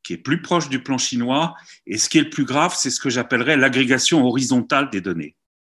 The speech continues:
C'est-à-dire le fait que d'un projet qui marchait très bien, euh, a priori,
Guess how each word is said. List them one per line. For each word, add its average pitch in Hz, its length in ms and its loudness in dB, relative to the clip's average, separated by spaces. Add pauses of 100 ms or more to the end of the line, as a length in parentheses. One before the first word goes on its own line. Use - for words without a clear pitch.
(460)
C'est-à-dire 135 480 2
le 147 100 6
fait 170 260 0
que - 100 -2
d'un 143 180 4
projet 143 320 2
qui - 140 -8
marchait 98 260 -4
très - 160 -8
bien, 131 260 -4 (760)
euh, 90 260 -10
a 90 100 -8
priori, 104 640 -4